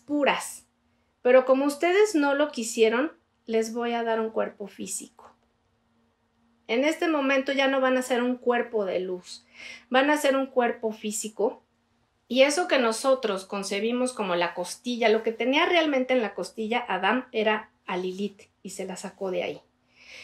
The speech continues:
Entonces, cuando rellena esta costilla, es realmente cuando le da un cuerpo físico como el que tenemos el día de hoy. Entonces, al tener un cuerpo como el que tenemos el día de hoy, no podíamos vivir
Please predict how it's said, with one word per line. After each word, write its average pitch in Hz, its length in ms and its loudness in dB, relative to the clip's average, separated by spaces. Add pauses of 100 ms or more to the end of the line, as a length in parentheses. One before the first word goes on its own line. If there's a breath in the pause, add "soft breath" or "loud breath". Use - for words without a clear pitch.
(120 loud breath)
Entonces, 262 380 2
cuando 247 520 6
rellena 262 440 2
esta 311 260 -2
costilla, 240 640 -2 (220 loud breath)
es 233 160 -2
realmente 254 400 0
cuando 208 320 -2
le 196 180 -2
da 214 400 2
un 226 200 -4
cuerpo 226 640 0
físico 226 520 -4
como 190 200 -6
el 185 80 -4
que - 100 -8
tenemos 208 640 -4
el 202 160 -4
día 196 240 -4
de 220 140 0
hoy. 233 220 0
Entonces, 208 540 -4 (300 loud breath)
al 214 200 0
tener 240 280 4
un 285 100 0
cuerpo 254 380 2
como 190 160 -4
el 190 100 -6
que 196 100 -8
tenemos 214 500 -2
el 214 100 -2
día 208 140 2
de 208 120 2
hoy, 208 140 2
no 226 160 -2
podíamos 202 460 -2
vivir 202 400 -8